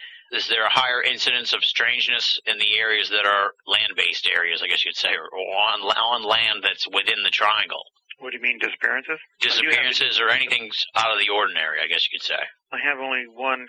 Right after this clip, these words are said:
Speaker 2: case of a disappearance over land. So that would really be it. I think that was nineteen ninety-four in southern Florida, and it wasn't over the Everglades. It was actually seen <clears throat> over town. I forget what town. It's in the book, I think. They, the, it was at night, so the lights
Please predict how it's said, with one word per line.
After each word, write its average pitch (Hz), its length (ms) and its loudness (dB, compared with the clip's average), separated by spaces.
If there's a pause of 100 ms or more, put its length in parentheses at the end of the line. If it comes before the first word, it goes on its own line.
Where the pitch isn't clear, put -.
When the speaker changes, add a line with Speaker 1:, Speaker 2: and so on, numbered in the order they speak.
Speaker 2:
case 123 240 0
of 120 80 -6
a 120 40 -6
disappearance 120 540 -4
over 120 200 -4
land. 117 360 -4 (1080)
So - 80 -14
that 123 120 0
would 135 120 -6
really 123 220 -2
be 123 200 -6
it. 123 160 -4
I 120 180 0
think 131 140 -14
that 123 80 0
was 113 100 -8
nineteen 123 280 -8
ninety-four 123 520 -4
in 123 80 -8
southern 123 300 -4
Florida, 123 340 2 (600)
and 131 80 -6
it 139 80 -12
wasn't 139 280 -4
over 127 220 -4
the 123 100 0
Everglades. 123 480 0 (320)
It 143 80 -6
was 131 200 -10
actually 127 280 -2 (120)
seen 127 280 -6 (1400)
<clears throat> 147 380 2
over 156 240 -4
town. 175 220 -2
I 160 60 -4
forget 160 240 -4
what 185 140 -8
town. 165 320 0
It's 131 160 -12
in 170 80 -6
the 151 80 -6
book, 160 200 -6
I 131 120 0
think. 131 200 -2 (1120)
They, 117 220 -2
the, 113 360 -10
it - 60 -8
was 120 140 -6
at 139 80 -10
night, 131 200 0 (140)
so 131 60 -6
the 117 80 -4
lights 127 240 0